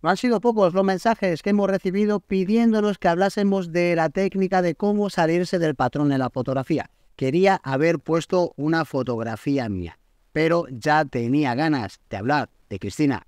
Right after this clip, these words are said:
García Rodero. Vamos a hablar de esta fotografía, vamos a hablar de la técnica cómo salirse del patrón y vamos a hablar un poco de Cristina. Por cierto, si,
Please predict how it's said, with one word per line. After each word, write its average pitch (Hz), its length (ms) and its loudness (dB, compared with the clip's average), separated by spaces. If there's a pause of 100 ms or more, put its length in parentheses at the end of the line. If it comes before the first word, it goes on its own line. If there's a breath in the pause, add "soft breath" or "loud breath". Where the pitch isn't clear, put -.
García 127 600 -6 (160)
Rodero. 101 320 -10 (480)
Vamos 185 360 2
a 180 40 4
hablar 147 280 2
de 151 160 0
esta 180 200 0
fotografía, 160 680 0
vamos 190 360 0
a - 20 0
hablar 160 220 2
de 139 60 -2
la 139 120 -2
técnica 139 520 -2
cómo 185 380 -2
salirse 160 460 -2
del 165 180 2
patrón 156 420 -2 (280)
y 135 100 -2
vamos 160 320 2
a 147 40 0
hablar 156 300 2 (120)
un 156 240 -2
poco 156 400 -2
de 143 260 2
Cristina. 127 540 -2 (240)
Por 104 160 -6
cierto, 135 400 0
si, - 180 -16